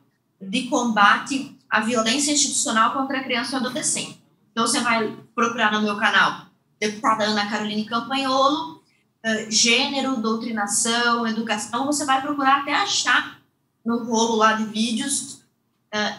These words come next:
esse, essa palestra do Ministério dos Direitos Humanos. E vai valer muito a pena, porque é uma hora falando sobre direito, tratados internacionais, e sobre o que é ideologia de gênero. Mas, basicamente, essa pergunta é muito importante.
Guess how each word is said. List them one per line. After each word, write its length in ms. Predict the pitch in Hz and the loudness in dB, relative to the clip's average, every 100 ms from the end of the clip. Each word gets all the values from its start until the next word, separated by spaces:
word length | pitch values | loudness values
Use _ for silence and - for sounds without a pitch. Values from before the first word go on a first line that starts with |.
| - | -2
esse, 420 | 214 226 226 - | 2 2 2 0
essa 220 | 226 - 247 | 2 2 2
palestra 540 | 269 247 214 240 - - | 4 4 4 0 -8 -14
do 80 | 247 | -16
Ministério 500 | - - 226 226 226 | -16 -6 -2 -2 -2
dos 140 | 226 | -2
Direitos 440 | 226 214 214 226 214 | 0 0 0 -2 -2
Humanos. 680 | 262 196 143 - - - - _ _ _ _ _ _ _ _ _ | -2 -4 -4 -4 -4 -6 -16 _ _ _ _ _ _ _ _ _
E 380 | 214 202 196 196 | -4 -4 -4 -2
vai 200 | 214 226 | 2 2
valer 180 | 247 240 | 2 0
muito 180 | 247 277 | 0 -2
a 80 | |
pena, 280 | - 226 262 | 0 0 -2
porque 200 | 254 240 | -4 -4
é 60 | 240 - | -4 -4
uma 360 | 349 320 226 | 0 2 4
hora 280 | 202 214 240 | 4 4 2
falando 360 | 262 226 220 214 | -2 -2 -2 -2
sobre 340 | - 214 220 | -2 -2 -4
direito, 800 | 208 233 247 202 196 196 196 - | -2 0 2 2 2 0 -4 -10
tratados 520 | - 208 208 208 226 | -2 0 2 2 2
internacionais, 840 | 220 220 208 202 - 196 - - - _ _ _ _ _ | -2 -4 -2 -2 -2 -4 -8 -14 -14 _ _ _ _ _
e 40 | 240 | -8
sobre 340 | - 285 240 | -2 -2 -2
o 40 | |
que 180 | - 349 | -4 -2
é 200 | 254 220 | 0 0
ideologia 400 | 214 226 220 226 | 0 -2 -2 -4
de 80 | 214 | -4
gênero. 340 | - 180 - - _ _ _ | -6 -6 -10 -18 _ _ _
Mas, 180 | 220 226 | -2 2
basicamente, 540 | 247 294 - 269 262 294 | 4 4 2 -2 0 -2
essa 160 | 285 | -4
pergunta 220 | 233 - _ - 240 | -6 -12 _ -12 -4
é 20 | |
muito 200 | 233 233 | -4 -4
importante. 580 | 247 247 247 190 175 - | -4 -4 -4 -4 -6 -10